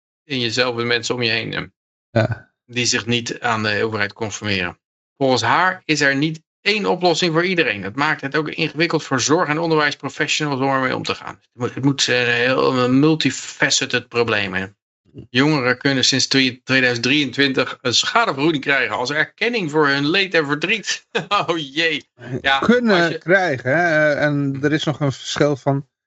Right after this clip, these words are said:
Speaker 2: krijgen ze het daadwerkelijk? <laughs>
Speaker 1: Ja,
Speaker 2: Want
Speaker 1: maar
Speaker 2: dat,
Speaker 1: als je
Speaker 2: dat is het probleem. Ik denk dat daar die hele idee van machteloosheid en dat je die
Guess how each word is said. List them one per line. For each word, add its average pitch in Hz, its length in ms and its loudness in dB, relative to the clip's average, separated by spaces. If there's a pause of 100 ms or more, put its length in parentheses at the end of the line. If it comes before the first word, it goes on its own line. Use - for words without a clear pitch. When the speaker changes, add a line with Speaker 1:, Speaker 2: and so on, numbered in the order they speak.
(160)
Speaker 2:
krijgen 123 320 2
ze - 100 2
het 113 100 2
daadwerkelijk? 117 800 2 (300)
<laughs> - 480 -2 (420)
Speaker 1:
Ja, 120 120 2
Speaker 2:
Want 120 140 2
Speaker 1:
maar 147 80 6
Speaker 2:
dat, - 0 -
Speaker 1:
als 147 100 0
je 147 80 -6
Speaker 2:
dat 165 100 4
is 165 60 2
het - 100 -12
probleem. 175 420 4
Ik 156 100 4
denk 151 160 2
dat 165 160 2
daar 165 200 4
die 160 140 2
hele 156 400 0
idee 165 320 0
van 156 100 -4
machteloosheid 156 1040 2
en 147 80 -4
dat 143 160 2
je 143 140 2
die 139 340 2